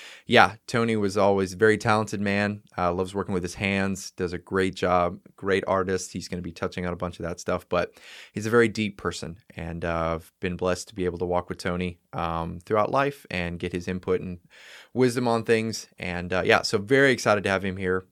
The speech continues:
And, uh, yeah. So, Tony, tell us,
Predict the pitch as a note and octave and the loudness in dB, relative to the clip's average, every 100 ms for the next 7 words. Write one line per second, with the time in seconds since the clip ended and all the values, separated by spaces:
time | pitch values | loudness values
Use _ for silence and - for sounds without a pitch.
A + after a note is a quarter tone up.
0 | _ - F2 E2+ F2 F#2 F2+ G#2+ D#3+ E3 | _ -12 -10 -8 -4 -2 0 0 0 -2
1 | _ - - - G#3+ A#3 G#3 G2+ G2 _ | _ -20 -18 2 6 6 4 2 -4 _
2 | - D#3 D3+ C#3 - | 4 8 8 6 0